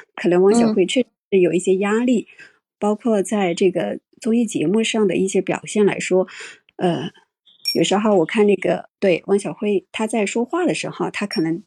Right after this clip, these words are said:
Speaker 1: 这个语气啊什么的都不能够太高，或者是，呃，一定要能够满足大 S 的一些需求点。呃，我倒是觉得
Speaker 2: 对，看《幸福三重奏》的时候，我跟了那部，那个综艺，
Speaker 1: 嗯，
Speaker 2: 是的。
Speaker 1: 对，对，对。而且每一次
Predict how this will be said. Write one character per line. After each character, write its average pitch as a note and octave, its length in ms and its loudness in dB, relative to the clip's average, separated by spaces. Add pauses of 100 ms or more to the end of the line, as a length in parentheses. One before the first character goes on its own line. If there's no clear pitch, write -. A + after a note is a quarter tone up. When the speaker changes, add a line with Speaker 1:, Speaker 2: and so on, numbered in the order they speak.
(120)
Speaker 1:
这 G#3 80 -2
个 F#3+ 240 -2 (240)
语 F#3 180 -2
气 - 260 -2
啊 G#3 120 2
什 G3 160 -2
么 E3 100 0
的 - 200 -8
都 G3 120 -4
不 G#3+ 120 0
能 F#3+ 120 4
够 G3 240 0 (400)
太 A3+ 160 0
高， G#3 300 -2 (140)
或 B3 140 2
者 F#3 120 2
是， G#3+ 260 2 (300)
呃， F3 200 0
一 G3+ 120 0
定 A3+ 220 2
要 A3+ 180 2
能 E3+ 300 0
够 A3+ 200 -2
满 E3+ 300 -2
足 - 220 -10
大 A#3+ 160 -6
S G3+ 320 -4
的 - 240 -6 (220)
一 G3+ 120 0
些 F#3+ 260 4
需 B3+ 220 0
求 - 220 -4
点。 - 460 -2 (420)
呃， - 260 -6 (160)
我 F#3 140 0
倒 B3+ 80 4
是 - 60 4
觉 A3 60 4
得 - 0 -
Speaker 2:
对， F#4 80 4
看 B3 180 2
《幸 C#4 200 4
福 A3 220 2
三 C#4 220 2
重 B3+ 200 -2
奏》 D#4 180 2
的 G#3+ 120 0
时 F#3+ 140 -4
候， F3 120 -4
我 F#3 160 -2
跟 C4 220 -2
了 A#3 140 -2
那 G3 120 -6
部， F3+ 160 -8 (220)
那 - 100 -8
个 A3 160 0
综 F#3 200 -8
艺， - 160 -10
Speaker 1:
嗯， - 40 -12
Speaker 2:
是 C#4+ 180 2
的。 C4 100 4
Speaker 1:
对， A#3+ 200 0
对， G#3+ 200 -6
对。 - 40 -10 (480)
而 - 140 -2
且 G3+ 140 0
每 F#3+ 180 0
一 A3+ 80 -4
次 - 260 -12